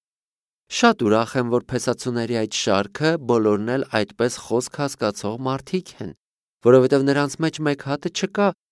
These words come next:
որի բացակայությունը չհիացնե ինձ։ Եվ աղոթում եմ, որ Աստված բոլորին էլ բարի ճանապարհ տա"։ Ներիսը. "Օրիորդ,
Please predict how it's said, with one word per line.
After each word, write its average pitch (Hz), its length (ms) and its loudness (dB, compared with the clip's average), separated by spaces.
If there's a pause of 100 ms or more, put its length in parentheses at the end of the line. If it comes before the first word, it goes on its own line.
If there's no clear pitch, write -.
(120)
որի 143 220 4
բացակայությունը 107 920 -2
չհիացնե 92 920 -4 (260)
ինձ։ 78 360 -14 (640)
Եվ 120 200 4
աղոթում 107 520 0
եմ, 202 160 2 (240)
որ 135 180 -2
Աստված 139 480 -4
բոլորին 117 580 -2
էլ 196 180 -4
բարի 113 380 -8
ճանապարհ 156 720 -6
տա"։ - 220 -20 (800)
Ներիսը. 113 440 -2 (840)
"Օրիորդ, 180 500 2